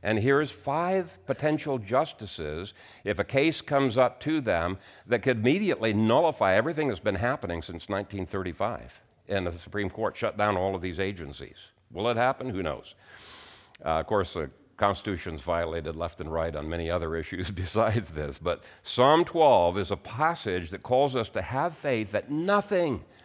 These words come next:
nothing, nothing is impossible with God. That's why David brings these blasphemous Go-, Goliaths before God's throne. He's willing to take them on, and he is petitioning God for his grace.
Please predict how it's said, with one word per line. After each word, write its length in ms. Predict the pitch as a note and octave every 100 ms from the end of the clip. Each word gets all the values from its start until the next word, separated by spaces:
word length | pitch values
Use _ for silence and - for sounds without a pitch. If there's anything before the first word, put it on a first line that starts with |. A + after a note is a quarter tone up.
| _ -
nothing, 680 | C3 F#3 G#3 C#3 A2+ C3 C3+ -
nothing 800 | A2+ C3+ G3+ A#3 A#2 F2+ F#2 A#2
is 280 | C3 D3 C3+
impossible 800 | B2+ - E3 D3 A#2+ G2 G2
with 200 | G2 F2+
God. 440 | F#2+ A2+ F2+ C2+ - _ _ _ - _ _
That's 240 | F#2+ A2+ A#2
why 200 | B2 B2+
David 500 | A2+ C#3+ C3 G#2+ F2
brings 340 | A#2+ D3 C#3+
these 220 | A#2 F#2+
blasphemous 720 | C#2+ F#2+ A2+ D3+ - D3 D3+ B2+
Go-, 240 | F#2+ F#2+ F#2
Goliaths 520 | G#2 A#2+ B2+ F2+ -
before 360 | F2+ - G2+ F#2+
God's 320 | F2+ F2 -
throne. 380 | G2+ G2 C2+ - _ - - - _
He's 160 | G2+ F2+
willing 260 | A2+ C#3+ C3+
to 100 | -
take 240 | C#3+ C#3
them 200 | D3 C3
on, 280 | E2+ E2 F#2
and 160 | G2 F#2+
he 140 | A2
is 100 | G2
petitioning 960 | - E2 - - E3 - C3+ C3 B2+ B2+ _ -
God 580 | G#2+ A2 G#2+ C#2 C#2+ D2 - _ _
for 160 | F#2 E2
his 220 | F#2+ D2
grace. 540 | E2 E2 A1+ - -